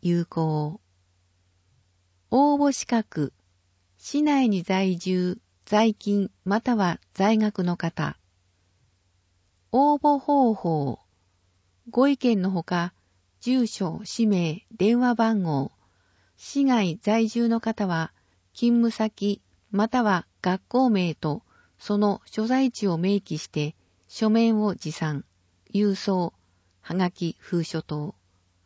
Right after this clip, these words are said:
ファックス、Eメールのいずれかで応募してください。応募、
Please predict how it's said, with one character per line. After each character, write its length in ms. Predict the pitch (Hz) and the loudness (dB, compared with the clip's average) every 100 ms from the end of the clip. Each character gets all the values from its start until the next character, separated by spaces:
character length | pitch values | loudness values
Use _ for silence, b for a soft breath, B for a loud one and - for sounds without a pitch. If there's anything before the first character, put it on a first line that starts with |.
| _ _ _ | _ _ _
フ 100 | - | -2
ァ 80 | 277 | -2
ッ 60 | - | -4
ク 120 | - | -10
ス、 340 | 202 - 156 - _ _ | -8 -4 -6 -8 _ _
E 240 | 226 262 | 2 2
メ 200 | 269 277 | 4 2
ー 40 | 233 | 2
ル 60 | |
の 120 | 185 | 0
い 80 | 170 | -2
ず 120 | 165 | -2
れ 120 | 202 220 | -2 0
か 160 | 208 | 0
で 260 | 190 190 - | 0 0 0
応 180 | 180 185 | 0 2
募 160 | 175 | 2
し 60 | 175 | -2
て 120 | 175 | -4
く 80 | 165 | -4
だ 140 | 156 | -4
さ 200 | 160 151 | -4 -6
い。 180 | 147 185 _ _ _ _ _ _ _ _ _ _ _ _ _ _ _ | -6 -8 _ _ _ _ _ _ _ _ _ _ _ _ _ _ _
応 260 | 226 247 240 | 0 2 2
募、 300 | 233 226 | 2 2